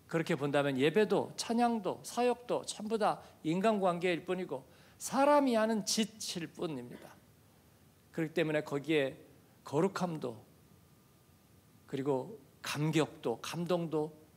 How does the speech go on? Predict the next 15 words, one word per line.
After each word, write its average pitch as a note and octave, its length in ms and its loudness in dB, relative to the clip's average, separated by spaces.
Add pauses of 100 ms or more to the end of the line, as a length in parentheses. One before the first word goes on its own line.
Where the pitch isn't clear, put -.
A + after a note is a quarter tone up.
(120)
전혀 A#2+ 320 -6
없는 B2+ 400 -8
것이죠. B2+ 360 -12 (580)
감격과 G3+ 500 2
감동이 F#3 540 2
잠깐 A3+ 440 2
있을 F3 220 -4
수 F#3+ 140 -6
있겠지만 E3 520 -2 (520)
그건 D#3+ 320 0
우리끼리의, G3 1000 2
사람들끼리의 B3 800 0
논공행상이 E3+ 1000 2
되는 B2+ 240 -4
거예요. B2 380 -4